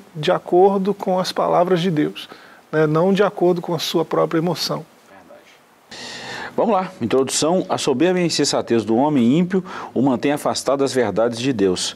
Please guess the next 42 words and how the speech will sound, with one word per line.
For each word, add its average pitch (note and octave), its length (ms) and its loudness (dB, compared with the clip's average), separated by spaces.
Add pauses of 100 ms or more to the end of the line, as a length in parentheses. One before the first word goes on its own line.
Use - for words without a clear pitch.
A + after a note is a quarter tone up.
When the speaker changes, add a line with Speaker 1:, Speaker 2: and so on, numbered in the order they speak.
(340)
Speaker 2:
Com C#3 100 0
o - 20 2
advento F3 320 0
da F3 60 0
revolução C3 540 2
do A2 120 0
pensamento, C#3 720 0 (320)
o B2 100 0
ser F#3 320 0
criado C#3+ 360 2
passou C#3+ 440 0
a B2+ 60 2
priorizar C#3 720 2
cada B2+ 220 0
vez B2+ 200 0
mais C3 280 0
a B2+ 80 -2
criatura E3 840 0
em D3+ 160 2
detrimento D3+ 640 2
do C#3+ 100 -2
Criador. G#2 520 0 (360)
A - 60 -4
autoidolatria, B2 840 2
o A2 40 2
coração A#2 400 0
perverso G#2 560 0
e A2+ 40 2
a - 20 4
escolha C#3+ 380 0
pelos B2+ 260 0
prazeres G#2+ 540 0
da G#2 120 0
carne C3+ 380 -4 (320)
colocaram D#3 440 0
a D#3 40 -2
raça D#3+ 300 -2
humana C#3+ 240 2
em D3+ 60 2
inimizade D3+ 580 2
contra C3 260 -2
Deus. F2 480 -2